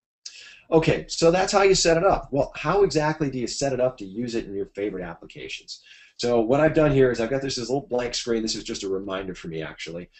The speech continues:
Uh, what I was gonna do is show you basically brush basics, what I call it,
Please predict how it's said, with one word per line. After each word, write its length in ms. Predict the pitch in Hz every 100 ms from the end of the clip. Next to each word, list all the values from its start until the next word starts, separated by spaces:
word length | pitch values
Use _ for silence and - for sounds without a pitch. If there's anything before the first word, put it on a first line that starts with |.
| - _
Uh, 140 | 110 117
what 140 | 160
I 40 |
was 120 | 190 190
gonna 160 | 185
do 180 | 175 156
is 60 | 131
show 200 | 160 165
you 360 | 160 156 151 - _ _ 127
basically 460 | 190 226 202 170
brush 500 | - - 135 147 -
basics, 460 | 160 113 - 80 -
what 100 | 82
I 80 | 80
call 320 | - 82 82
it, 160 | 78